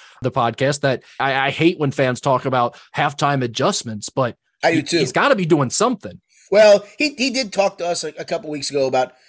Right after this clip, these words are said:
Speaker 2: you know, they're really good on the sidelines in his opinion of adjusting series to series. And I think you see that too.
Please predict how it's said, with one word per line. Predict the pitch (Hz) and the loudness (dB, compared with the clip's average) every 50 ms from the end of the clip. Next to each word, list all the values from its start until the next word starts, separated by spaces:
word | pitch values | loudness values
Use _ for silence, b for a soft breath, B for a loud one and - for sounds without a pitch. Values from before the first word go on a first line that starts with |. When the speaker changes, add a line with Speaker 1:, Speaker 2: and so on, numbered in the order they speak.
| B B B B - | B B B B -4
Speaker 2:
you | 139 | -2
know, | 139 127 | -2 0
they're | 123 160 175 | 0 -2 -2
really | 160 147 151 156 156 151 | -2 -2 -2 -4 -4 -4
good | 139 127 147 143 | -4 -2 -2 -2
on | 139 139 | -2 -2
the | 131 | -2
sidelines | - - 147 135 135 131 123 123 127 120 113 | 0 0 0 -2 -2 -4 -8 -10 -10 -10 -10
in | 120 120 | -10 -8
his | 127 113 | -8 -8
opinion | 123 - - 135 127 123 117 | -8 -8 -8 -8 -6 -6 -6
of | 113 107 | -6 -8
adjusting | 107 101 95 107 131 127 - - - 120 117 | -8 -10 -6 -2 -2 -2 -2 -4 -8 -8 -6
series | 107 - - 120 117 117 110 104 - | -6 -6 -6 -6 -8 -8 -8 -8 -8
to | - 104 | -6 -4
series. | - - 117 110 104 98 92 92 104 | -4 -4 -4 -6 -10 -10 -12 -12 -10
And | 110 | -10
I | 113 | -10
think | 104 - 123 101 98 | -10 -12 -14 -14 -10
you | 110 104 | -6 -2
see | - - 113 110 98 | -2 -2 -2 -4 -6
that | 101 101 101 - - - | -8 -8 -8 -10 -12 -12
too. | - 98 90 73 - | -12 -12 -12 -16 -18